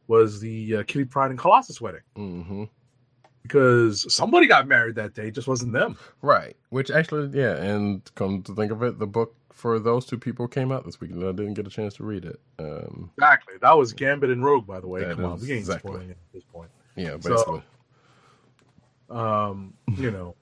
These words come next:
Speaker 1: but, uh, but yeah, so, you know, in this issue we have, um, something that we had missed out on to this point because they had already had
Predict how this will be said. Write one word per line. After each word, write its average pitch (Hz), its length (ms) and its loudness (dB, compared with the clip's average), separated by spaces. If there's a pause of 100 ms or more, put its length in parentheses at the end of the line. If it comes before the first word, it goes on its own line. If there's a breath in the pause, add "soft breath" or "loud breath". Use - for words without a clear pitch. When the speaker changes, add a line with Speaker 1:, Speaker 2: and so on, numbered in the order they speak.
(320)
Speaker 1:
but, - 280 0
uh, 101 380 0
but 131 200 -2
yeah, 175 300 8
so, 143 420 4
you 160 100 -2
know, 127 160 4
in 135 200 -6
this 254 200 2
issue 139 320 0
we 117 200 -4
have, 110 580 0 (440 soft breath)
um, 98 580 -2 (240)
something 285 460 4
that 202 140 8
we 160 200 4
had 123 160 4
missed 131 300 -2
out 139 200 2
on 110 260 0 (220)
to 123 100 -8
this 113 160 -2
point 135 320 -6
because 104 280 -8
they 113 120 2
had 113 100 4
already 131 380 4
had 117 400 2